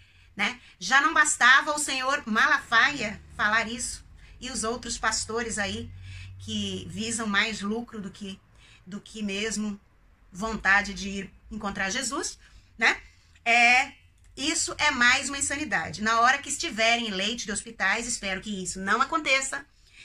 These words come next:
né? Em, no leito de hospitais bons, né? Porque eles têm isso. Quem, quem não terão serão as pessoas que fazem aglomeração para vê-los pregar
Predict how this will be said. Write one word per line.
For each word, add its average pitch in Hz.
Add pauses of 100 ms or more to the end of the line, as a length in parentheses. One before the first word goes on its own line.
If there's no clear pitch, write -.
(160)
né? 214
Em, 220
no 247
leito 254
de 220
hospitais 269
bons, 262
né? 233
Porque 240
eles 196
têm 202
isso. - (440)
Quem, 220 (300)
quem 262
não 302
terão 269
serão 392
as 339
pessoas 277
que -
fazem 247
aglomeração 302 (320)
para 277
vê-los 277 (560)
pregar 269